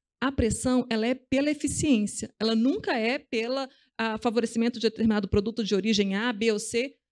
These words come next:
Historicamente, a agência, ela se posicionava sempre pela o que eu posso fazer pra garantir nas práticas leais de comércio, pra acelerar, pra entregar mais, pra ser mais eficiente.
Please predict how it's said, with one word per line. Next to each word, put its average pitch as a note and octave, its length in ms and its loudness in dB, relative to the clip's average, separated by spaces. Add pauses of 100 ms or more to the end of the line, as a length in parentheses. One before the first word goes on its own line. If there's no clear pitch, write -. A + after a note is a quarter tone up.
(240)
Historicamente, C#4+ 960 2
a G#3+ 120 -4
agência, A#3+ 640 0
ela A#3+ 480 -2
se - 140 0
posicionava B3+ 540 2
sempre C4 340 0 (140)
pela B3 500 0 (240)
o - 60 -14
que - 120 2
eu F4 60 4
posso D4 260 -4
fazer B3+ 380 0
pra C4 180 -2
garantir A3 440 4
nas C4+ 160 -2
práticas B3 420 -4
leais G#3+ 220 0
de G#3 80 -6
comércio, A3 520 -4 (520)
pra B3+ 240 -2 (260)
acelerar, A#3 680 2
pra G#3+ 120 0
entregar A3+ 420 2
mais, G3+ 380 2
pra G3+ 100 -6
ser A#3 160 -2
mais A#3+ 180 -2
eficiente. A3 640 -4